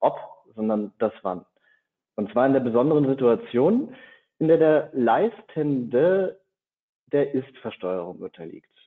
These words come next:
Also die Umsatzsteuerschuld erst entsteht, wenn er wirklich auch das Geld sieht. Worum ging das, was den Sachverhalt angeht? Also es war ein Mietverhältnis, und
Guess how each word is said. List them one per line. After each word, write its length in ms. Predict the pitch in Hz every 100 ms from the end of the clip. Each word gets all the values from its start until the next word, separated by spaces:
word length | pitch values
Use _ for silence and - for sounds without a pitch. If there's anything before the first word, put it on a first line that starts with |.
| _
Also 280 | 95 98 101
die 180 | 101
Umsatzsteuerschuld 1000 | 92 123 135 127 - - 120 117 117 110 107
erst 300 | 98 113 -
entsteht, 640 | 104 - 107 123 131 -
wenn 140 | 110 101
er 260 | 101 98 _
wirklich 480 | 104 104 104 - -
auch 180 | 95 -
das 160 | 92 - _ _
Geld 320 | 101 101 98 _
sieht. 280 | 85 - - _ _ _ _ _ _ _ _ _ _ _ _ _
Worum 300 | 117 147 143
ging 220 | 156 185
das, 180 | 156 147 - - _ _ _ _ _ _ _ _ _ _
was 160 | 120 -
den 160 | 117
Sachverhalt 580 | 107 170 - 156 165 156
angeht? 560 | 151 160 147 143 147 147 - - - _ _
Also 260 | - 123 131
es 200 | 131 -
war 260 | 127 131
ein 400 | 117 113 110 107 110
Mietverhältnis, 840 | 120 190 - 151 151 156 180 202 -
und 160 | 120